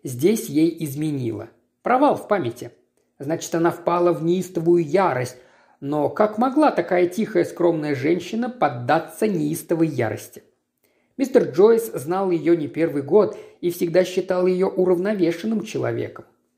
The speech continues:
За эти последние несколько недель он не мог надивиться ее самообладанию. Мистер Джойс пожал плечами.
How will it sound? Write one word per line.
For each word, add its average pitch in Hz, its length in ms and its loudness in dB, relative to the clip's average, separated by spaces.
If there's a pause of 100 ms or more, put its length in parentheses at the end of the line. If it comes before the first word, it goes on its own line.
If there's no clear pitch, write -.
(420)
За 156 120 2
эти 214 160 0
последние 202 580 2
несколько 180 440 0
недель 165 580 2 (200)
он 185 260 2
не 196 120 2
мог 240 440 2
надивиться 190 720 -2
ее 185 560 2
самообладанию. 156 1160 -2 (640)
Мистер 147 360 -2
Джойс 214 320 4
пожал 131 380 -2
плечами. 120 680 -6